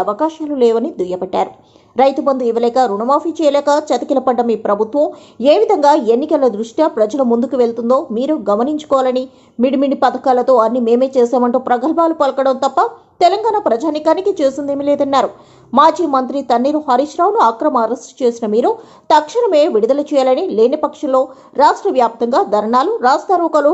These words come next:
నిరసన కార్యక్రమాలు చేపడతామని ఏర్పాటు చేసిన సమావేశంలో బీఆర్ఎస్ నాయకులు హెచ్చరించారు. ఈ సమావేశంలో బీఆర్ఎస్ పార్టీ మండల అధ్యక్షులు బాబులరెడ్డి, బీఆర్ఎస్ మాజీ జెడ్పీటీసీ సత్యనారాయణ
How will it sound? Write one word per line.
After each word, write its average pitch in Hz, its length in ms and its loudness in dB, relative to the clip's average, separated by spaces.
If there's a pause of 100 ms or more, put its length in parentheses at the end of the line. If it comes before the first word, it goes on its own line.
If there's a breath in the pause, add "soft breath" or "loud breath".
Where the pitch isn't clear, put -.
నిరసన 262 320 0 (100)
కార్యక్రమాలు 302 600 -2
చేపడతామని 240 540 0 (140)
ఏర్పాటు 233 340 -2
చేసిన 233 240 -2 (100)
సమావేశంలో 214 560 0 (420 loud breath)
బీఆర్ఎస్ 277 420 2
నాయకులు 233 400 0
హెచ్చరించారు. 196 600 -2 (260)
ఈ 190 100 -2
సమావేశంలో 254 540 0 (380 loud breath)
బీఆర్ఎస్ 330 360 2
పార్టీ 285 260 0
మండల 240 300 0
అధ్యక్షులు 302 440 -4
బాబులరెడ్డి, 247 460 0 (100)
బీఆర్ఎస్ 220 380 0
మాజీ 302 320 -2
జెడ్పీటీసీ 247 560 -4
సత్యనారాయణ 294 600 0